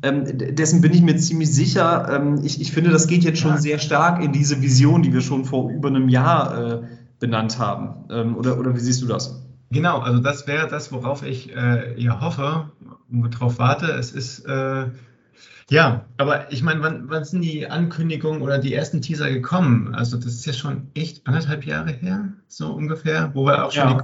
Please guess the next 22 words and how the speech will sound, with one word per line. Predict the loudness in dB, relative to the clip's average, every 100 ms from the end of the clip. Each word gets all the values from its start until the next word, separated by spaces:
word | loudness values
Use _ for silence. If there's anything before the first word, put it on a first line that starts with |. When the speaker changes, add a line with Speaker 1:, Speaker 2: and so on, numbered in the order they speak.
| -4
Speaker 2:
grundlegende | _ -6 -2 0
Vision | 0 0 0 2 0
so | 0 -2 -2 -2 -4
genau | -2 2 4 4
das | 2 -4 -6
hatten. | -8 -4 -4 -4 -12 -20 -20 -20 -20 _ _ _
Äh, | 2 6 6 6 2 -8 _
und | -4 -2 -2 -4 -6 -10 -20 _
ja, | -4 -2 0 0 -2 -4
langsam, | -4 -4 -6 -8 -8 -8 -10 -16 _ _ _ _ _ -20 _ _ _
langsam | 0 2 2 0
wär's | -2 -2
Zeit, | 2 4 4
ne? | 2
Aber | 2 -2
ich | -6
sehe | -6 -6
es | -6
wie | -6
du, | -4 -4 -6 -10 -20 _ _ _ -4
ähm, | -2 0 0 -2 -4 -14 -6
rein, | 2 2 2 -2 -10